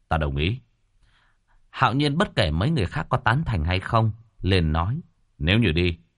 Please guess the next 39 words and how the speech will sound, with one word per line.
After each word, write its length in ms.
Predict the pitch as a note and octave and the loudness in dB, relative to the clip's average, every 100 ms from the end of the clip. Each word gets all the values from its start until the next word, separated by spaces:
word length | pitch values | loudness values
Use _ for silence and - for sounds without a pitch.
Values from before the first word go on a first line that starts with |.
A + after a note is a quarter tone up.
| _ _ | _ _
thì 120 | A2 F#2+ | -4 2
coi 220 | A#2+ A2 | 2 4
như 140 | G#2 | 2
là 100 | F2 | 2
mất 240 | D#2 C3 F2 | 0 -2 0
bang. 240 | F2+ F2 - _ _ _ _ | 0 0 -8 _ _ _ _
Sinh 260 | - G#2 E2+ | -4 0 2
Diệt, 180 | D#2+ - _ _ _ _ _ - | 0 -4 _ _ _ _ _ -2
người 360 | G2 G2+ G2+ | 2 4 4
mang 180 | G2 F#2+ | 4 2
theo 180 | G2 F#2+ | 0 0
mấy 180 | F#2+ C#3 | 2 2
huynh 220 | A#2+ F2 | 0 0
đệ 180 | E2 C2+ _ - | -4 -6 _ -6
đến 200 | - D#3 - | -2 -2 2
quan 200 | A2+ G2 | 2 2
sát 260 | C#3 D#3 - _ _ _ _ _ | -2 -4 -8 _ _ _ _ _
con 200 | - A2 | 2 2
đường 300 | G2+ E2+ D2+ | 4 2 0
chắc 160 | - C#3 - | -2 -4 -2
chắn 160 | A#2 | -2
phải 160 | C3 C2+ | -2 -2
đi, 220 | D#2+ F2 - _ _ - | -2 -4 -12 _ _ -2
đến 300 | F#2+ C3 E3 | 2 2 2
được 180 | E2 - | 0 -2
tiểu 180 | C2 | -4
trấn, 280 | B1 D#2+ B2+ - _ _ _ - | -2 -4 -4 -8 _ _ _ -12
xem 260 | - G2+ F#2 | -2 0 0
rốt 140 | C3+ | 0
cuộc 180 | F2+ D#2+ | -2 -2
có 80 | F#2+ | -2
những 140 | G#2 | -2
ai 180 | D#2+ F#2 | 0 -2
tham 180 | G2 F#2 | -2 -2
gia 160 | F#2 F2 | 0 0
buổi 220 | C#2 B1 | -2 -4
gặp 120 | C#2 | -6
mặt 160 | C#2+ B1+ | -8 -4
đó." 260 | C#2+ G2 | -4 -4